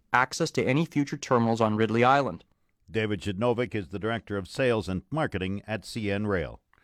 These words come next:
Speaker 2: Market Update is brought to you by Scott Bjornson of Hall is Wealth. For more information or to book a free consultation, call one eight hundred two eight four nine nine nine nine.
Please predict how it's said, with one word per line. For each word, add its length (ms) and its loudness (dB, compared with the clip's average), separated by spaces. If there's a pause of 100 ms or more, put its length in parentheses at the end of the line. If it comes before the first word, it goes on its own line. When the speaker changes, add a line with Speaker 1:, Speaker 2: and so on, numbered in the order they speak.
(140)
Speaker 2:
Market 360 -4
Update 360 0
is 140 -2
brought 360 0
to 100 -6
you 160 -2
by 180 -2
Scott 420 -6
Bjornson 540 -2
of 80 -4
Hall 260 0
is 140 -4
Wealth. 420 -2
For 120 -10
more 160 -2
information 520 -4
or 60 -4
to 80 -8
book 300 -4
a 80 -4
free 180 -4
consultation, 840 -4
call 260 -2
one 160 -2
eight 140 -4
hundred 320 0 (100)
two 220 -2
eight 180 0
four 500 2
nine 280 -4 (100)
nine 400 -4
nine 320 -4
nine. 380 -6